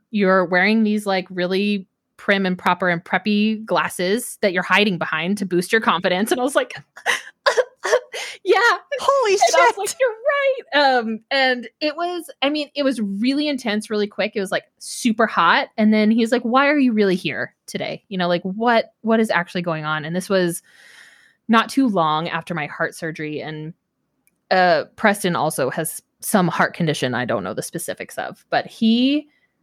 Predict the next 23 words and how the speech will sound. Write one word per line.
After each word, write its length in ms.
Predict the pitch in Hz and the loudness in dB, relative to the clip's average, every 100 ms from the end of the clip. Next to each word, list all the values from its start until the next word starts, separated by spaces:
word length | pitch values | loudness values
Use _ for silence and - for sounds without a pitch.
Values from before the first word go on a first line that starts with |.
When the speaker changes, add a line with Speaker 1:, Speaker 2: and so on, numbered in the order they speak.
| _ - | _ -2
Speaker 1:
in 140 | 226 | 2
that 160 | 226 190 | 2 2
moment, 460 | 180 165 165 151 170 | 2 2 0 -2 -2
he 100 | 180 | -2
was 160 | 170 | -2
just 180 | 175 170 | -4 -4
like, 200 | 170 160 _ _ _ _ _ | -4 -4 _ _ _ _ _
"I 80 | 190 | -8
hear, 580 | 185 226 214 226 240 254 | -4 2 4 6 4 2
I 40 | 196 | -2
hear 240 | - 226 | 2 4
all 200 | 214 226 | 4 4
of 80 | 220 | 4
this, 200 | 214 214 | 2 2
like, 200 | 190 170 - - | 0 0 -10 -4
loud 300 | 208 180 180 | 4 6 6
noise, 320 | 175 170 165 165 | 4 2 0 -4
this 160 | 165 | -2
loud 260 | 156 160 170 | 2 2 0
chatter." 360 | 180 147 151 156 | 0 0 0 -4
But 80 | |
he's 200 | - 180 127 | -10 -6 -4
like, 200 | 135 | -4